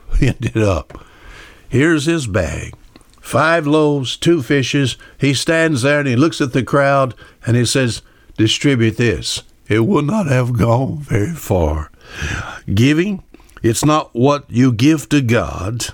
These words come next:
that counts, but what you take your hands off that already belongs to him that makes the difference. What are you doing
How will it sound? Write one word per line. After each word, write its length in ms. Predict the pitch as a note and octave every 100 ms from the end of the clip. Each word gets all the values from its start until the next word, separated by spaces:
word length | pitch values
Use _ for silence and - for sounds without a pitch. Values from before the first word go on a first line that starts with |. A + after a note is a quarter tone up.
| -
that 180 | C3+ -
counts, 560 | G2+ D2 F2+ - - - - -
but 160 | C3 A#2+
what 320 | B2 A#2+ -
you 80 | A2+
take 320 | - D3+ C3+
your 180 | F3 E3+
hands 420 | F#3 F#3+ G3 C3
off 600 | B2+ G2+ F2+ - - - - _ _ _ _ _ G#2+
that 340 | A#2+ A2+ - -
already 420 | A#2 A#2 C3 C#3+
belongs 440 | D#3+ G3 A3+ F3
to 140 | - B2+
him 460 | A#2 G2+ F#2 A2 - - _ _ _ -
that 220 | A#2 F#2+
makes 600 | G#2 F#2+ F2+ - - - - - - _ _
the 160 | F2+ G#2
difference. 840 | E2+ D2+ - - A#1+ - - - - - - - - -
What 520 | G2+ C#3 F3 - - - _ _ _ -
are 180 | C#3
you 220 | A#2 C3 D3
doing 520 | D#3 C#3+ F2 E2